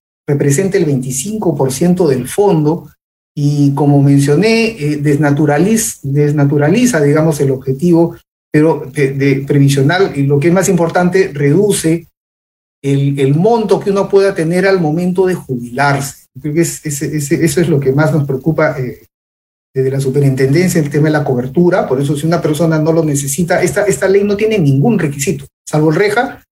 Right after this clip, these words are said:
no hay ningún requisito. Otras leyes tenían, eh, digamos, no haber, el requisito de no haber aportado, como es la última ley.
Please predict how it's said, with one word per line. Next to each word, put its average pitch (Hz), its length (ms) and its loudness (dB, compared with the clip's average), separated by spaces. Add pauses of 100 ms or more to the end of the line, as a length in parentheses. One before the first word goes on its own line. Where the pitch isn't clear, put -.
(120)
no 180 80 2
hay 208 80 2
ningún 196 320 2
requisito. 143 560 -4 (500)
Otras 180 240 0
leyes 190 300 2
tenían, 180 580 -2 (480)
eh, 143 160 0
digamos, 147 540 0
no 156 80 2
haber, 151 200 2
el 127 280 -8
requisito 135 340 -2
de 143 60 4
no 139 80 4
haber 143 100 2
aportado, 147 560 0
como 143 140 2
es 139 60 4
la 143 60 2
última 147 360 0
ley. 214 400 0